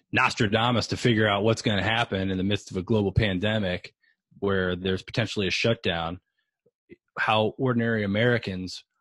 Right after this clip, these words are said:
are going to survive that particular experience. They're not gonna do well.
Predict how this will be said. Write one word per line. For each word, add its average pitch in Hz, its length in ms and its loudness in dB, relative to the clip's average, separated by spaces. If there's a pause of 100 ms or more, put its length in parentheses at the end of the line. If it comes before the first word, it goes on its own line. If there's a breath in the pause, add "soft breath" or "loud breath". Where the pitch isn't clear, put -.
(100)
are 92 100 -6
going 107 380 -4
to 95 400 -6
survive 104 760 -2 (540)
that 101 200 -4 (340)
particular 117 500 -2
experience. 110 580 -4
They're 110 120 -8
not 131 160 0
gonna 131 180 2
do 131 160 2
well. 135 400 0